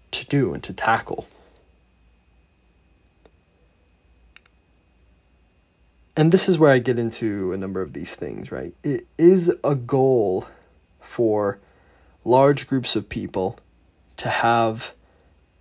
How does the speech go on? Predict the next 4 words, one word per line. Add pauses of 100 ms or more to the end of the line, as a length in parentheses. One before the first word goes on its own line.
(640)
the
same
amount (480)
of